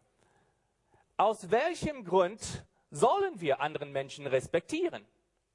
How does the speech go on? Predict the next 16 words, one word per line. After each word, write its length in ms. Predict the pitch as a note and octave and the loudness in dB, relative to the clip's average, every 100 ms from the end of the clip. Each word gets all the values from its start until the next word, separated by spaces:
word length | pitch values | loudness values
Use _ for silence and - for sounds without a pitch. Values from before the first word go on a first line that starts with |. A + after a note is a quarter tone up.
| _ | _
Wirklich. 460 | F4 E4+ A#2+ - - _ _ _ _ _ _ _ _ _ _ _ _ _ _ _ _ _ _ - | -6 -4 -6 -8 -20 _ _ _ _ _ _ _ _ _ _ _ _ _ _ _ _ _ _ 2
Tolerant 480 | F3 G3+ B3 D4+ | 4 6 2 -6
sein. 320 | - B2 G#2+ G#2+ | -4 -4 -4 0
Warum 320 | F3 B3+ F4 | 2 2 -4
soll, 360 | F3+ F#3+ C#4 D#4+ A3 | 2 4 4 2 -2
sollte 420 | D#3+ B3+ F#4+ B3+ | 2 2 2 0
ich 220 | G#3+ - | -4 -4
eigentlich 500 | F3+ C4+ D#4+ C4 A#3+ | -4 -4 -6 -10 -10
nicht 300 | A3 E4 - | -4 -4 -4
egoistisch 640 | A3+ G3 F#3 E3 - C#3 - | -4 -2 -2 -2 -4 -8 -2
sein? 260 | A#2+ F#2+ - _ _ _ _ _ _ _ _ _ _ _ - - - - - | -2 -2 -10 _ _ _ _ _ _ _ _ _ _ _ -20 -20 -20 -20 2
Wenn 200 | E3+ B3+ | 2 2
es 140 | B3 | -4
keinen 380 | G#3 F#3+ G3+ F#3 | -2 -2 -4 0
Gott 300 | D#3 D#3 _ | 2 0 _
gibt, 540 | G3 E4 _ - - | 0 0 _ -14 -14